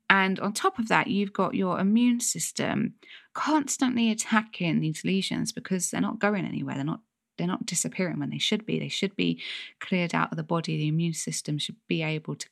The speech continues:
clear up this mess. And it's, so it can't, it can't do that. It doesn't, it's not working as effectively with endometriosis. So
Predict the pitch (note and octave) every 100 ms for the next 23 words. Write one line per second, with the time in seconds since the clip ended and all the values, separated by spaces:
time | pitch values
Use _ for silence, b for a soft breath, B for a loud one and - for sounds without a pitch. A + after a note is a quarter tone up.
0 | - D#3+ D3+ D3+ - - - D3+ - -
1 | - - - - _ _ - F3 - -
2 | F3+ E3+ - C3+ - - G#3+ - _ _
3 | _ - - A#3+ A3+ - F3+ D#3+ D3 -
4 | - E3 D#3+ - - - F3 E3 E3 F3
5 | F3 F3 E3 - - - E3+ D3 C#3 C#3+
6 | C#3+ C#3+ C3+ - D3 D#3 A3 C#4+ - -
7 | B B B B - A#3 A3+ A3